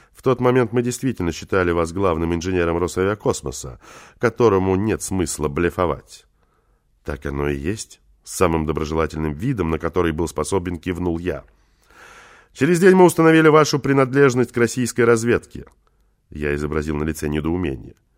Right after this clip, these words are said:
"Что позволяет трактовать ваше заявление совершенно иным образом. Но мы и не изменили своего мнения". "Ничего не могу понять". Я развел руками и посмотрел на Ивлева,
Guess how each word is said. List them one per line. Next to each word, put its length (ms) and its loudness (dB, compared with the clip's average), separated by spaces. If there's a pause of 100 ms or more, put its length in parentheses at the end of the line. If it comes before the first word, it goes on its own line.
(540)
"Что 340 4
позволяет 460 4
трактовать 440 2
ваше 300 2
заявление 500 0
совершенно 580 -2
иным 420 0
образом. 640 -2 (460)
Но 280 2
мы 160 2
и 120 0
не 140 -2
изменили 420 2
своего 320 0
мнения". 540 -4 (760)
"Ничего 560 0
не 60 2
могу 220 0
понять". 400 -2 (400)
Я 200 -2
развел 320 -2
руками 360 -2
и 40 -2
посмотрел 460 -2
на 100 0
Ивлева, 560 -6